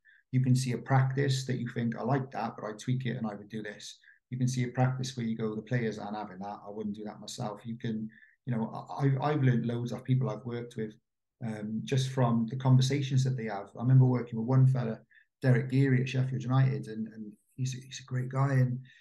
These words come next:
he never went past a player without having some kind of corridor conversation. Every interaction was a moment, was an opportunity for him to, to, to, he was coaching then.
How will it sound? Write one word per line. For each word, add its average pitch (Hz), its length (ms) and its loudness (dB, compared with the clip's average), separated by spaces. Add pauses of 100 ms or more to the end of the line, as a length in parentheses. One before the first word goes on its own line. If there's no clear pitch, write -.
(920)
he - 180 -4
never 165 300 0
went 156 320 -2 (200)
past - 280 -2
a 131 60 -2
player 127 380 4
without 113 540 -2
having 120 300 -4
some 120 320 0
kind 117 180 -2
of 110 80 -2
corridor 117 440 0
conversation. 113 800 -4
Every 131 460 4
interaction 123 680 4
was 101 120 -8
a 110 100 -4
moment, 113 640 0
was 110 140 -8
an 120 60 0
opportunity 123 680 2
for 110 120 -12
him 110 320 -4
to, 110 240 -8 (420)
to, 131 260 -2 (100)
to, 123 200 -4 (600)
he 143 80 -2
was 139 100 2
coaching 131 500 0
then. 131 360 2